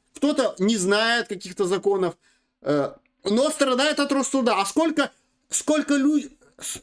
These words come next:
сколько людей пострадало от вашей деятельности? Вместо того, чтобы вы н-, найти им работу, вы с них вот таким образом через суды деньги получаете, да? Я считаю,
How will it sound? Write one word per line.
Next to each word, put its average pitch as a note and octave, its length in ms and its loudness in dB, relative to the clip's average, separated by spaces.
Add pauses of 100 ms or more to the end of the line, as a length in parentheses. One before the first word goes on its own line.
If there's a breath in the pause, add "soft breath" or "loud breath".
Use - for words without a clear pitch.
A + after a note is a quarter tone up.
(100)
сколько - 460 -2
людей A#3 360 0
пострадало B3+ 640 0
от F3 340 -2
вашей G#3 460 0
деятельности? D#3 840 0 (440)
Вместо G#3+ 380 0
того, A#3 120 2
чтобы G3+ 240 0
вы A3 300 0 (440)
н-, F3+ 220 -2
найти G#3 440 0
им G#3+ 140 2
работу, A3 600 0 (100)
вы A3+ 260 0
с D4+ 60 -2
них C4 300 -2
вот G3+ 220 0
таким A#3+ 320 0
образом A#3 380 0
через G#3+ 240 -2
суды A3 220 -2
деньги G#3+ 400 0
получаете, D#3+ 800 0
да? A#3 320 -2 (3500)
Я B3 260 2
считаю, E3+ 500 0